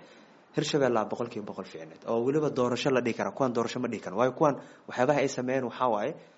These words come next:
qofaa imaaday sida hadda Puntland oo kale. Qofkii tartamayay,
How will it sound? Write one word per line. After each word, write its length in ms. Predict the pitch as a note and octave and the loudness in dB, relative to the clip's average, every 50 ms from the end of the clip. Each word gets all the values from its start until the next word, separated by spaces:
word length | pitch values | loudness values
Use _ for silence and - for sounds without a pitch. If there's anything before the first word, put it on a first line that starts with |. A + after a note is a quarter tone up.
| _ _ _ _ - | _ _ _ _ -6
qofaa 300 | - E3+ E3 - E3+ D3+ - | -6 -4 0 0 0 2 2
imaaday 260 | C#3+ C3 C#3 C#3 C#3+ | 0 0 2 0 0
sida 180 | C3+ - D#3+ D3 | 0 -2 -2 -2
hadda 160 | D3 D3 D3 C#3 | -2 -2 -2 -4
Puntland 320 | C#3 C#3 C3 B2+ A#2 G#2 | -4 -4 -4 -4 -6 -6
oo 40 | G2 - | -8 -14
kale. 160 | - - - - - - _ _ _ _ _ - - - | -18 -20 -20 -20 -20 -20 _ _ _ _ _ -20 -20 -6
Qofkii 580 | - - E3 D#3+ - - - E3 D#3+ D#3 D3 C#3+ D3 | -4 -2 -2 -2 -4 -6 -4 -2 -2 -2 -2 -4 -6
tartamayay, 640 | - B2+ - - D#3+ D#3+ D3+ B2+ A#2+ B2 C#3+ E3 | -8 -8 -6 -4 -4 -2 0 0 0 0 0 -2